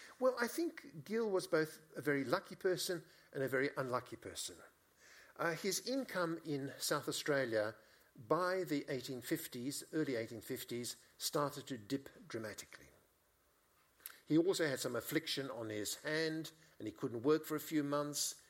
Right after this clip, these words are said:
He was insolvent. But then, of course, in eighteen fifty-two, gold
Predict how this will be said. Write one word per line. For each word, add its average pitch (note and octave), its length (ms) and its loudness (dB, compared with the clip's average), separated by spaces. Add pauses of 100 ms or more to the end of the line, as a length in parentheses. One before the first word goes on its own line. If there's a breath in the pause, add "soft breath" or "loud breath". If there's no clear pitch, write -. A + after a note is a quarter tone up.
He A2+ 60 -4
was G2+ 180 -4
insolvent. D3 840 2 (680 soft breath)
But D#3 100 4
then, E3 120 4
of D#3+ 100 -2
course, G#3+ 180 4
in D#3 180 -2
eighteen G3+ 240 0
fifty-two, C3+ 720 -2 (480 soft breath)
gold F3+ 460 4